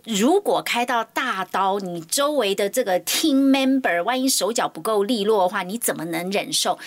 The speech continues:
所以我有见过一些外科医师，有的时候真的哎，骂人会骂出三字经哎，<laughs> 对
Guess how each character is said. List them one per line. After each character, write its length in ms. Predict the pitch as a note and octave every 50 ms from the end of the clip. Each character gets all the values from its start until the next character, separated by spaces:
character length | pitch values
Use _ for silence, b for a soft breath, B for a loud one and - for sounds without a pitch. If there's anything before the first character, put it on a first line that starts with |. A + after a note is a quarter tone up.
| B B B B
所 160 | - - F#4
以 40 | F4+
我 160 | A#3+ A3+ A#3+
有 200 | C#4 C#4+ F#3+ D#3
见 260 | D#3+ - B3+ A3+ A3
过 160 | G#3+ A#3 A3
一 140 | G#3 G3+ G#3
些 160 | - - G3+
外 200 | G3+ G#3+ A3 G3
科 220 | F#3 - G#3 G3 F#3+
医 180 | F#3+ G3+ G3+
师， 280 | F#3 - E3 F3+ F3+ F3 B B B B B B B
有 160 | A3 G#3 A3+
的 80 | C4
时 140 | D4+ - D#4
候 100 | C#4+ C4+
真 240 | A#3+ - C4+ C4+ C#4+
的 120 | C#4 B3
哎， 280 | G#3+ G3 F3+ E3+ D#3+ - - - -
骂 340 | A#3 B3 C4+ C#4 C4+ B3+ A3+
人 220 | G3 F3+ F3 F#3
会 120 | A#3 C4
骂 380 | A#3+ A3+ A#3+ B3+ C#4 C4+ B3 A#3
出 240 | G#3 - - A#3 A#3
三 420 | - - - B3 B3+ A#3+ A#3+ B3+
字 280 | B3 - B3+ C4 A3+ G3
经 440 | F3 - - A3+ G#3+ G#3+ A3 A3 D#4+ D#4+ - F#4+ -
哎， 140 | - A3+ - - -
<laughs> 80 | D#3 -
对 120 | - -